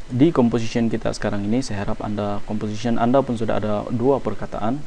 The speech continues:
Kenapa ni green media dia sudah saya mau tukar? Ah, satu lagi, ah, kalau mahu tukar tulisan, anda boleh double click di sini ataupun kamu boleh,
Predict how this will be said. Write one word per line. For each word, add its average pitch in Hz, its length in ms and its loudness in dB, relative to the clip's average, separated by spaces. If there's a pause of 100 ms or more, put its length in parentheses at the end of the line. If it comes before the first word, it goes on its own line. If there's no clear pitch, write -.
(160)
Kenapa 123 240 -6
ni 104 80 -4
green 110 240 -2
media 113 280 -2
dia 123 120 -4
sudah 123 240 -2
saya - 160 -4
mau 110 80 -6
tukar? - 400 -6 (1200)
Ah, 101 160 -2
satu 113 240 2
lagi, 120 320 4 (400)
ah, 107 240 -2
kalau 147 240 4
mahu 113 160 0
tukar 113 320 -4
tulisan, 110 480 -2
anda 107 160 -2
boleh 104 160 -2
double 113 240 2
click 165 320 -2
di 113 160 0
sini 120 320 -2
ataupun 127 560 -2 (160)
kamu 107 240 -2
boleh, 104 320 0